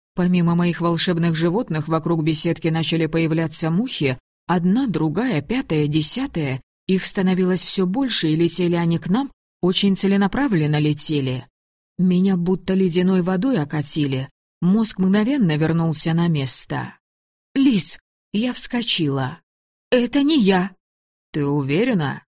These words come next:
Это появилось после твоего колдовства!» Принц тоже поднялся и напряжённо встал впритык ко мне, насупив рыжие брови,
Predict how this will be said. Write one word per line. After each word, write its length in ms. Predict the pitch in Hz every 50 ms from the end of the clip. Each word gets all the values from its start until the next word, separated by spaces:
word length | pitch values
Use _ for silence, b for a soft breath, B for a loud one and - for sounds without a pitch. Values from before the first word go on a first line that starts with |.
| _ _ -
Это 260 | 143 160 160 190 180
появилось 520 | - 190 185 190 202 254 262 240 220 -
после 380 | - - 208 190 - 196 196 185
твоего 420 | 180 180 185 190 190 185 214 202
колдовства!» 960 | - 202 190 190 185 202 214 196 - - - - 165 160 139 127 117 - - _ _ _ _ _ _ _ _ _ _ -
Принц 400 | - 170 180 185 175 175 - -
тоже 280 | - 269 262 196 165 156
поднялся 560 | 156 156 156 156 160 160 156 160 - - 165
и 60 | 156
напряжённо 560 | 160 156 165 165 160 151 165 165 160 160 160
встал 320 | 156 - - - 160 160 156
впритык 480 | - - 165 165 156 165 160 151 -
ко 120 | - 170 160
мне, 200 | 165 175 226 254
насупив 540 | 208 156 - - 170 151 - 160 151 156 165
рыжие 400 | 156 160 156 139 143 156 156 151
брови, 540 | 151 156 147 139 131 131 135 127 135 -